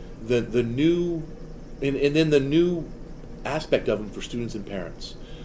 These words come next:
So with teachers, um, you're getting teachers to ask different kind of questions. These aren't content questions. Um, I'm not, I'm not working with a student on, on their, the work, their typical schoolwork. I'm chatting with them about their careers. I'm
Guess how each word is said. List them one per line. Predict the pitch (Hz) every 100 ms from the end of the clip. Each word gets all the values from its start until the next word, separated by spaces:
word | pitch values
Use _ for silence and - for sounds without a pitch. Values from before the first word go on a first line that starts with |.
| -
So | - 135
with | 135 135
teachers, | 226 233 180 139 - - - - -
um, | 127 113 113
you're | 120 139
getting | 170
teachers | 143 143 117
to | 113
ask | 110
different | 113 104 95
kind | 92
of |
questions. | - 82 - - - - -
These | 139
aren't | 151 131
content | - 90 80 78 -
questions. | - - - - - - - - - -
Um, | 87 87 85
I'm | 85 117
not, | 120 - - -
I'm | 98
not | 120 95
working | 104 101 98
with | 90
a | 85
student | - 92 92
on, | - 85 82 80
on | 85 85
their, | 82 82 - - - - - - -
the |
work, | 82 92 95 82 - 90
their | 85 80 -
typical | 110 - 92
schoolwork. | - 98 95 - - - - - 139
I'm | 160
chatting | - 131 156
with | 117
them | 104
about | 104 98 95
their | 98
careers. | - 92 82 90 85 67 - - - - - -
I'm | 95 95 90 87